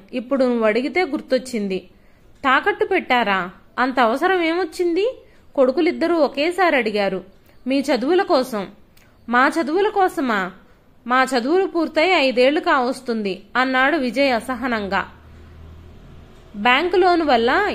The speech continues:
ఇల్లు అమ్మితే వచ్చే మొత్తంలో తన వాటా మరింత తగ్గిపోతుందన్న నిజాన్ని జీర్ణించుకోలేకపోతున్నాడతడు. ఆయన రెవెన్యూ డిపార్ట్మెంట్లో పనిచేసినా జీతం తప్ప మరో ఆదాయం ఆశించలేదు.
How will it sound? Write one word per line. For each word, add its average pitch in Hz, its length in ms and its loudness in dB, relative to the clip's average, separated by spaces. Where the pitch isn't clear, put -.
ఇల్లు 269 240 2
అమ్మితే 359 400 2
వచ్చే 320 360 0
మొత్తంలో 311 560 0
తన 302 200 -2
వాటా 220 380 0
మరింత 262 440 -2
తగ్గిపోతుందన్న 285 880 -4
నిజాన్ని 262 680 -2
జీర్ణించుకోలేకపోతున్నాడతడు. 247 1800 0
ఆయన 294 300 2
రెవెన్యూ 262 440 2
డిపార్ట్మెంట్లో 330 720 0
పనిచేసినా 285 880 -2
జీతం 311 400 0
తప్ప 359 280 0
మరో 285 260 0
ఆదాయం 247 560 2
ఆశించలేదు. 240 920 -2